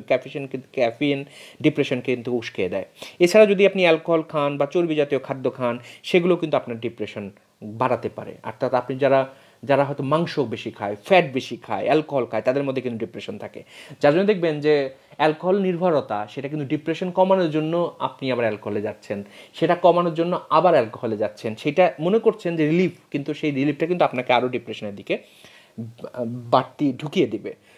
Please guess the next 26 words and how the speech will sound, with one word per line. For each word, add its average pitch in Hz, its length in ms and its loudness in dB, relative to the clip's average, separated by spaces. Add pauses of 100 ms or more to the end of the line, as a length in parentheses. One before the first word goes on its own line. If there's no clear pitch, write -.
(120)
বেশি 208 180 4
করে 208 160 6
ফল 185 280 6
খাওয়ার 165 240 0
চেষ্টা 156 240 -4
করবেন, 147 320 -6 (120)
ফল, 131 320 2 (400)
শাকসবজি 135 480 -2
খাওয়ার 131 200 0
চেষ্টা - 240 -8
করবেন। 117 300 -4 (480)
আর 117 340 6
এর 143 80 2
সাথে 202 400 2 (840)
ব্রেইনের 175 520 4
যে 220 340 2
আপনার 165 360 0 (520)
কার্যপ্রক্রিয়া, 160 800 0
সেই 131 160 -6
কার্যপ্রক্রিয়াগুলো 151 720 -2
নিজে 175 220 0
নিজে 156 140 0
বোঝার 127 220 -4
চেষ্টা 110 240 -8
করবেন 104 280 -4
যে 110 120 -2